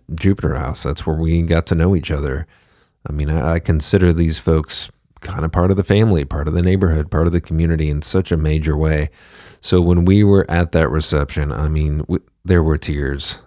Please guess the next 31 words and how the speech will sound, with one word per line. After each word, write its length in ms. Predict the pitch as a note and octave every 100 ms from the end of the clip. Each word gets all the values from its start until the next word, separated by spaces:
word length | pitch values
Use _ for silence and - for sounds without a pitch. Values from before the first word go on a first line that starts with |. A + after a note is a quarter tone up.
| _
Uh, 240 | - D2+ C#2
we 140 | D#2
were, 380 | D#2+ D2+ C#2+ C#2 _ _ _ _ _ _ _ -
we, 200 | - F2 -
it 80 | F#2
was 200 | E2+ E2
a 60 |
very 440 | D2+ D#2+ F2+ F#2 F2
emotional 640 | D#2+ D#2+ D#2+ - D#2+ D2+
moment 500 | D2+ D2+ D#2 D2 C#2
to, 320 | D2+ C#2+ B1 _ -
to 140 | D#2+
sit 280 | - A2+ -
there 180 | G2+ E2+
and 140 | D#2
see 180 | - A2+
what 140 | G2
they 140 | F#2 E2+
had 120 | D#2
done 220 | D2+ D2+
with 80 | C#2+
this 160 | C#2+
space 540 | - - D2+ D2+ E2+ - C#2+
and 260 | D2+ D#2 - _ _ _ _ _
what 280 | - G#2+ - _ _ _ _ -
they 180 | G2 F#2
had 100 | E2
accomplished 760 | - E2+ G2+ A#2+ D2 C2 -
with 260 | D#2+ D#2+ D#2
their 200 | E2 D#2
reopening. 840 | D#2+ F#2+ D#2 G2 D#2+ D2+ B1 -